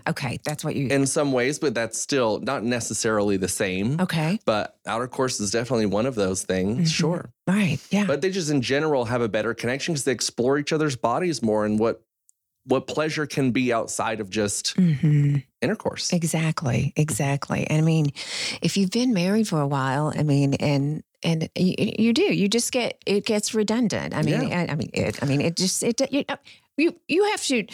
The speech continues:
Speaker 1: communicate. You
Speaker 2: You
Speaker 1: know
Speaker 2: do.
Speaker 1: what I mean? I mean, for anything, what you're having for dinner.
Speaker 2: Absolutely.
Speaker 1: So
Speaker 2: We are, as humans are naturally, dir-, you know, we all naturally do things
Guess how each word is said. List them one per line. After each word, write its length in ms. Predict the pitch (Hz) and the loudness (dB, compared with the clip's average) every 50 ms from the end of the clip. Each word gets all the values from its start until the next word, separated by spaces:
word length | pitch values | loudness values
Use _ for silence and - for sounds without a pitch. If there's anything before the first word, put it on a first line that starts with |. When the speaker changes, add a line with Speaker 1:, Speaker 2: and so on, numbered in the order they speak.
| - - _ - | -18 -20 _ -4
Speaker 1:
communicate. 800 | - 262 247 233 240 226 185 156 - 185 - - - - - - - _ | 0 2 2 4 2 2 0 0 -2 -2 -4 -6 -6 -8 -10 -12 -8 _
You 100 | - 262 | -2 0
Speaker 2:
You 20 | 302 | 0
Speaker 1:
know 80 | 359 | 0
Speaker 2:
do. 60 | 349 359 | 0 0
Speaker 1:
what 100 | 339 339 | -2 0
I 40 | |
mean? 300 | 339 359 359 349 339 349 - - | 0 0 0 0 -2 -4 -4 -4
I 20 | |
mean, 240 | 311 311 302 285 - - - - - - | -2 -2 -2 -2 -2 -4 -8 -10 -8 -4
for 220 | - 254 247 247 - | -2 -2 -2 -2 0
anything, 640 | 330 392 403 285 - - - 107 92 87 - - - | 0 0 0 0 0 -2 -4 -4 -4 -6 -8 -10 -8
what 180 | - 185 208 226 | -4 -4 -2 -2
you're 140 | 240 233 262 | 0 -2 0
having 160 | 247 262 247 | 0 -2 -2
for 100 | - 254 | -2 -2
dinner. 320 | 269 359 359 - - - - - | -2 -2 -4 -4 -6 -6 -6 -4
Speaker 2:
Absolutely. 800 | 156 180 180 - - 196 190 196 185 151 135 101 98 95 - - _ - | -4 -4 -4 -2 0 2 2 2 2 2 2 0 0 -2 -6 -8 _ -6
Speaker 1:
So 140 | - 254 | -2 -2
Speaker 2:
We 160 | - 156 160 - | 0 0 0 -2
are, 40 | - | -2
as 200 | 143 139 135 - | -2 -4 -4 -2
humans 480 | - 175 180 180 165 143 117 101 107 | -2 0 2 2 2 2 2 2 2
are 140 | 113 110 104 | 0 0 0
naturally, 960 | 98 101 101 98 104 110 120 139 135 - - 131 120 120 110 107 104 104 101 - - - - - - _ - - | 0 0 0 2 0 0 -2 -4 -6 -4 -2 0 2 2 2 2 2 0 -2 -4 -10 -20 -20 -20 -20 _ -12 -6
dir-, 300 | 107 113 113 107 - - | -2 0 0 0 2 2
you 120 | 120 117 110 | 2 2 2
know, 300 | 104 98 101 98 - - | 2 2 0 0 -2 0
we 120 | 120 120 123 | 0 0 0
all 120 | 127 127 | 0 0
naturally 420 | 127 127 123 160 160 - 147 127 117 | -2 -2 -2 -4 -4 -2 -2 -2 0
do 240 | 107 120 120 117 | 0 0 0 0
things 640 | 104 - - 123 113 110 107 104 - - - - | -2 -2 -2 0 2 2 0 0 -2 -4 -6 -8